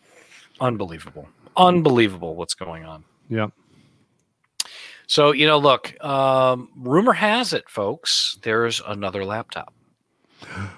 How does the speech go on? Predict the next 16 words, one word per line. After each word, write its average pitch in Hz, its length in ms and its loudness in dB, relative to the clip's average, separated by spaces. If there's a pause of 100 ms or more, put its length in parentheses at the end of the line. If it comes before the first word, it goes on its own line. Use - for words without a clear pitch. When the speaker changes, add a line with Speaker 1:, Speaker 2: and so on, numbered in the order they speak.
(200)
Speaker 2:
Another 135 600 8
one? 101 400 4
Are 208 120 2
you 285 200 6
kidding 156 480 2
me? 139 120 2
Speaker 1:
Dun, 143 240 4
Speaker 2:
The 131 80 2
Speaker 1:
dun, 131 100 6
Speaker 2:
one 151 200 6
that 156 100 4
Speaker 1:
dun. 233 800 4 (180)
Speaker 2:
<laughs> - 220 -20
You 143 80 0
mean 147 360 6
it 131 220 -2